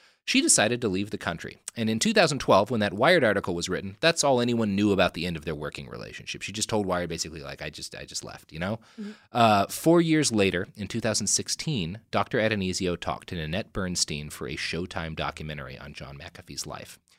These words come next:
Speaker 1: She
Speaker 2: Ooh.
Speaker 1: gave a very different story then, one that paints John McAfee not as a y-, fun, wacky, libertarian, kooky character, but as a monster.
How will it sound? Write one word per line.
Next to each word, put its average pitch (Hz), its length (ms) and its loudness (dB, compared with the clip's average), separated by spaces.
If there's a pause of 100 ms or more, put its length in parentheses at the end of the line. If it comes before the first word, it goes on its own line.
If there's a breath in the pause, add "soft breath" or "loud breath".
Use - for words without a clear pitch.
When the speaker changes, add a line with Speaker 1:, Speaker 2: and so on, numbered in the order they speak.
(140)
Speaker 1:
She - 140 -4
Speaker 2:
Ooh. - 20 -2
Speaker 1:
gave 98 320 2
a 90 160 -6
very 82 540 -4
different 76 380 -8
story 69 420 -8
then, - 220 -18 (120)
one 95 200 -2
that - 140 -6
paints 95 300 -4
John 92 240 0
McAfee 85 540 -6 (460 soft breath)
not 160 240 10
as 151 200 6
a 143 160 2 (100)
y-, 147 260 -6 (100)
fun, 180 320 4
wacky, 160 560 6
libertarian, 156 1000 2
kooky 147 340 0
character, 175 540 6 (560 soft breath)
but 127 180 10
as 104 160 6
a 101 40 0
monster. 78 520 -4